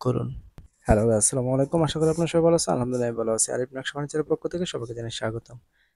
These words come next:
আজকে চলে আসলাম আবারও আপনাদের সামনে নতুন মডেলের একটি ড্রেসিং টেবিল দেখানোর জন্য। ড্রেসিং টেবিল দেখাবে আজকে আমার মামা। এই ড্রেসিং টেবিলটি হলো অরিজিনাল আকাশমণি কাঠের তৈরি। যেটা দেখতেছেন, এটা কসমেটিক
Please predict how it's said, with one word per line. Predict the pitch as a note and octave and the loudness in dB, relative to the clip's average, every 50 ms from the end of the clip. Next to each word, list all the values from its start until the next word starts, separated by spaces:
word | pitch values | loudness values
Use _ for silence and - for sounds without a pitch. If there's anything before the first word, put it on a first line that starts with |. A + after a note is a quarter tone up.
| _ _ _ _ - | _ _ _ _ -8
আজকে | B2 - - - C3 | -8 -6 -2 -2 -2
চলে | - - C3+ C#3 | 0 0 0 0
আসলাম | C3+ - - C#3+ C#3 | 0 -2 -4 -4 -2
আবারও | B2 A#2+ C3 C3 C3 | 0 0 2 2 2
আপনাদের | C3 B2+ - C#3+ C#3 D3 | 2 0 -2 -2 -4 -4
সামনে | - - D3+ D3+ D3+ | -2 -2 -2 0 0
নতুন | D3+ D3+ D3 - D3+ | 0 0 0 -2 -2
মডেলের | D3 C#3+ C#3 C#3+ C#3+ | -2 0 0 0 -2
একটি | C#3+ - E3 | -2 -4 0
ড্রেসিং | D3+ D3 B2 B2 C3 | 0 0 0 0 -6
টেবিল | B2 C3 A#2+ A#2+ A2+ | -6 -4 -4 -4 -4
দেখানোর | A#2+ A#2 A#2 A#2 A2+ | -4 -6 -6 -6 -8
জন্য। | A2 A#2+ A#2 A#2 A2+ | -8 -10 -10 -10 -10
ড্রেসিং | - - A#2 - C3 | -10 -12 -14 -12 -8
টেবিল | B2+ C3 C3 C3 | -6 -6 -6 -6
দেখাবে | B2+ C3 C3 B2+ - C3 C3+ C3+ | -6 -8 -10 -10 -10 -8 -6 -4
আজকে | C3 - - - C#3+ | -4 -4 -6 -6 -6
আমার | C#3 C#3 C#3 C#3 | -4 -4 -6 -4
মামা। | C#3+ C#3+ D3 D#3 E3 F3 _ _ - _ _ _ _ - - | -4 -4 -2 -4 -4 -6 _ _ -20 _ _ _ _ -6 -4
এই | B2+ A#2 | -4 -2
ড্রেসিং | B2 C3+ A#2+ - C3 C3+ | -2 -2 -2 -2 -2 -2
টেবিলটি | C#3+ C#3 C#3 C#3+ D3 C#3+ | -2 -2 -2 0 2 2
হলো | C3+ C#3 D3+ D#3 | 2 4 4 4
অরিজিনাল | D#3 C#3+ C#3+ D#3 D#3 D3+ | 4 2 2 0 0 0
আকাশমণি | D3+ D3+ D3+ - - D#3 D#3 D#3+ | 0 -2 -4 -4 -4 -4 -4 -4
কাঠের | D#3 - D3+ D3 - D#3+ | -4 -6 -8 -6 -6 -8
তৈরি। | D#3 - B2+ A2 A2+ A2+ B2 - - _ _ _ _ _ _ _ _ _ _ _ _ _ _ _ _ _ _ _ _ _ _ _ _ - | -6 -4 -4 -4 -4 -6 -14 -16 -20 _ _ _ _ _ _ _ _ _ _ _ _ _ _ _ _ _ _ _ _ _ _ _ _ -4
যেটা | C3+ C3 | -4 -2
দেখতেছেন, | B2+ C3+ C3+ - - C3+ D3 | -2 -2 -4 -4 -2 -2 0
এটা | D3 D#3+ - | 0 2 4
কসমেটিক | E3+ D#3 - - D3+ C#3 D#3 | 4 2 2 0 -2 0 0